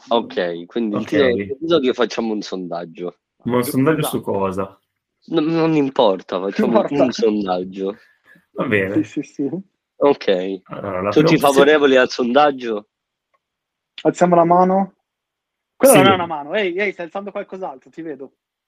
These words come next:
Speaker 1: No, è la mano.
Speaker 3: Eh,
Speaker 1: Vabbè.
Speaker 3: non lo so.
Speaker 1: Ok, quindi il sondaggio fatto. Abbiamo fatto il sondaggio, abbiamo votato, il cento per cento di partecipazione al sondaggio.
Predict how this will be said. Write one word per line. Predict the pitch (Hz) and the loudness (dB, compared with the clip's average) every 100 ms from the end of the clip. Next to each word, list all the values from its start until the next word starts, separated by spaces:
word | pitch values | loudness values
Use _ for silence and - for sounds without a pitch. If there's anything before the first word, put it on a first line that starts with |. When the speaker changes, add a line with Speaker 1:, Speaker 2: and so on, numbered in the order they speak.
| _ _ _ _ _ _ _ _ _ _ _ _ _ | _ _ _ _ _ _ _ _ _ _ _ _ _
Speaker 1:
No, | - 156 92 | -2 -2 0
è | |
la | 147 | -2
mano. | 135 107 98 92 _ _ _ _ _ _ _ | -2 -4 -6 -12 _ _ _ _ _ _ _
Speaker 3:
Eh, | 151 156 156 147 139 127 _ 139 131 123 _ _ | -10 -8 -8 -10 -12 -14 _ -20 -20 -20 _ _
Speaker 1:
Vabbè. | 139 131 107 | -4 -2 -4
Speaker 3:
non | 95 | -6
lo | 131 | -14
so. | - 127 123 127 _ _ _ _ _ | -14 -16 -18 -20 _ _ _ _ _
Speaker 1:
Ok, | 160 143 107 90 87 _ _ | -2 0 -4 -6 -10 _ _
quindi | - 139 | -2 -2
il | 143 | 0
sondaggio | 196 196 190 131 120 | -2 0 0 0 -4
fatto. | 104 90 - 113 | -4 -6 -8 -8
Abbiamo | 139 143 | -6 -4
fatto | 135 120 | -6 -10
il | 143 | -12
sondaggio, | - 185 180 151 113 | -10 -6 -2 -2 -2
abbiamo | 98 110 131 147 | -6 -4 -4 -4
votato, | 170 170 165 117 107 | -6 -2 -2 -2 -6
il | |
cento | 95 139 123 | -12 -10 -8
per | 113 110 | -6 -6
cento | - 113 104 | -4 -6 -4
di | 107 | -6
partecipazione | 98 107 95 95 95 92 - 101 | -4 -6 -6 -10 -10 -10 -8 -6
al | 90 | -6
sondaggio. | - 90 85 87 85 90 | -10 -10 -10 -10 -12 -16